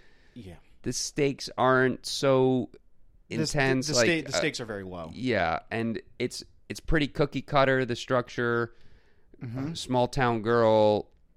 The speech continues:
Speaker 2: helping her family, is talented, wants to get a scholarship to college,
Speaker 1: Yeah, when I was
Speaker 2: and meets the irascible, irreverent teacher that
Speaker 1: The
Speaker 2: guides
Speaker 1: wise old
Speaker 2: her,
Speaker 1: man.
Speaker 2: the wise old man that guides
Speaker 1: Yeah.
Speaker 2: her, you know,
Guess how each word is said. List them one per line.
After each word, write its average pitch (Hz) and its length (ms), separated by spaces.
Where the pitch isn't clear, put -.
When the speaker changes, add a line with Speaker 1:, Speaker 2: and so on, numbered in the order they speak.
Speaker 2:
helping 110 260
her 104 80
family, 107 640
is 98 160
talented, 107 800
wants 98 380
to 101 80
get 92 160
a 90 40
scholarship 98 600
to 95 80
college, 101 960
Speaker 1:
Yeah, 139 120
when 123 140
I 123 60
was 123 100
Speaker 2:
and 104 180
meets 107 360
the 98 440
irascible, 101 1160
irreverent 95 920
teacher 104 1000
that 90 180
Speaker 1:
The 104 80
Speaker 2:
guides 104 140
Speaker 1:
wise 135 240
old 139 80
Speaker 2:
her, 107 80
Speaker 1:
man. 95 120
Speaker 2:
the 101 100
wise 104 340
old 101 120
man 101 160
that 92 240
guides 101 460
Speaker 1:
Yeah. - 60
Speaker 2:
her, 98 280
you 95 120
know, 87 260